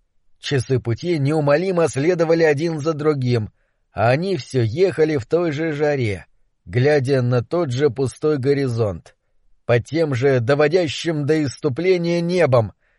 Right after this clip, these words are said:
и тот же мёртвый песок шуршал под копытами верблюдов. У Шэдуэла не было сил, чтобы вести беседу, а Хобарт никогда не отличался разговорчивостью. Что же до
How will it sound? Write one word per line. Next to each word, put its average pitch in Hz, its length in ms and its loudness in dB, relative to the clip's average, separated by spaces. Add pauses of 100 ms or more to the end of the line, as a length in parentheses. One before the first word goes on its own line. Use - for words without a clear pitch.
(300)
и 90 80 -12
тот 151 240 0
же 131 200 -2
мёртвый 135 500 2
песок 165 460 0 (420)
шуршал 139 680 0
под 131 220 0
копытами 135 580 0
верблюдов. 113 840 -2 (720)
У 101 100 -6
Шэдуэла 180 640 4
не 180 220 0
было 135 300 4
сил, 170 280 0
чтобы 143 360 2
вести 143 340 -4
беседу, 135 580 0 (440)
а 113 160 2
Хобарт 139 440 0
никогда 175 580 2
не 180 120 0
отличался 143 580 2
разговорчивостью. 135 1040 0 (480)
Что - 320 -2
же 127 140 0
до 127 180 4